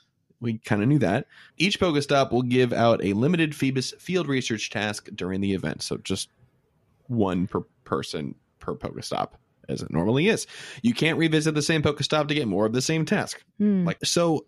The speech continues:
Speaker 1: it's kind of like a microcosm of what Squirtle Community Day was to get the glasses. If the Pokestop has it, it's gonna have it for everybody, that sort of deal. Now,
Speaker 2: Hmm.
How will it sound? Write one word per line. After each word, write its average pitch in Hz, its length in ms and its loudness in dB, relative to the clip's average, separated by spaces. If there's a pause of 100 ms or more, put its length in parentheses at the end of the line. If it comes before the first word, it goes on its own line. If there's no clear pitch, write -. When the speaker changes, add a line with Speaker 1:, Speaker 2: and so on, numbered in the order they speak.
Speaker 1:
it's 160 200 0
kind 160 640 0
of 180 140 -2
like 190 540 -4
a 127 140 2
microcosm 123 1400 2
of 107 300 -2
what 104 280 0
Squirtle 117 760 2
Community 107 600 0
Day 98 240 -2
was 98 500 -2
to - 120 -10
get 92 300 -4
the 82 80 -12
glasses. 85 800 -8 (200)
If 139 240 0
the - 80 -4
Pokestop 135 720 0
has 120 420 -2
it, 117 380 -2
it's 110 160 -10
gonna 107 240 0
have 107 260 0
it - 140 -4
for 107 160 -2
everybody, 101 800 0 (280)
that 98 200 -2
sort 69 240 -6
of 64 120 -8
deal. 58 280 -10 (220)
Now, 98 200 -8
Speaker 2:
Hmm. 220 80 6